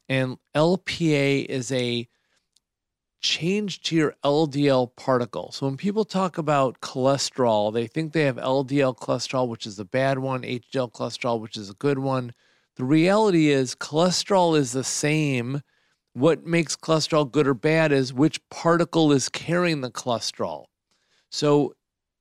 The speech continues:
particle numbers and the quality and types of particles is a better gauge of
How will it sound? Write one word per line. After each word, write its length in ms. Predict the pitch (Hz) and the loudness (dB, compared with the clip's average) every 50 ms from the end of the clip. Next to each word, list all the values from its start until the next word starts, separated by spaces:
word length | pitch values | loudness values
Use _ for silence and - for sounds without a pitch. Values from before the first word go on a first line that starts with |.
| _ _ | _ _
particle 540 | - - 190 208 214 220 208 - 190 170 151 | -8 -2 0 2 2 2 0 0 0 0 0
numbers 680 | 139 135 139 156 170 170 165 143 131 127 120 113 - - | 0 0 2 2 2 2 2 2 2 2 2 0 -2 -6
and 200 | 127 123 123 117 | -8 -8 -8 -10
the 60 | 120 | -10
quality 680 | - - - - 160 160 165 165 170 170 156 160 151 143 | -10 -10 -4 0 2 4 4 4 4 4 4 2 0 0
and 140 | 131 127 | -2 -6
types 340 | - - - 165 156 - - | -8 -4 -4 -4 -2 -2 -4
of 120 | 151 - _ | -6 -8 _
particles 600 | - 131 131 123 113 - 123 113 117 120 - - | -6 -4 -4 -4 -4 -4 -6 -6 -6 -6 -8 -10
is 240 | - - 135 117 | -12 -12 -8 -4
a 100 | 131 131 | -4 -4
better 400 | 113 101 - 147 151 160 175 180 | -4 -4 -2 0 2 2 2 2
gauge 460 | 170 131 - 151 147 147 139 120 123 139 | 0 0 0 2 2 2 0 0 0 0
of 240 | 135 127 113 110 | 0 0 0 -4